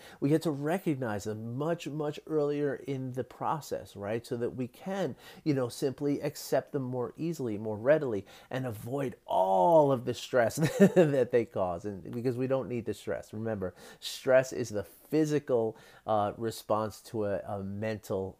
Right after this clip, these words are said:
e-, occurrence, a mental experience. And, and, and therefore, it doesn't belong. It doesn't help. It doesn't do anything positive. It doesn't belong.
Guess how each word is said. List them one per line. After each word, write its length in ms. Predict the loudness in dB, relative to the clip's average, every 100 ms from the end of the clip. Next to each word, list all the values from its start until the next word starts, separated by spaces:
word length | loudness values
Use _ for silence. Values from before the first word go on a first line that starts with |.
| -10
e-, 80 | -12 -6
occurrence, 540 | -6 -6 -4 -4 -4 -8
a 60 |
mental 360 | -6 -6 -6 -8
experience. 640 | -8 -6 -4 -4 -8 -14
And, 180 | -12 -10
and, 320 | -8 -6 -8 -12 -20 -14
and 200 | -8 -2
therefore, 420 | 4 4 4 2 0
it 240 | -2 -4
doesn't 300 | -4 -2 -4
belong. 480 | -6 -4 -6 -6 -10
It 120 | -14 -4
doesn't 280 | -4 -4 -10
help. 360 | -4 -4 0
It 120 | -2 0
doesn't 400 | -6 -6 -12 -4
do 200 | -2 0
anything 320 | -2 -4 -6
positive. 500 | -2 0 0 -4 -8
It 240 | -10 -12 _
doesn't 460 | -2 -2 -6 -10 -6
belong. 440 | -6 -4 -8 -12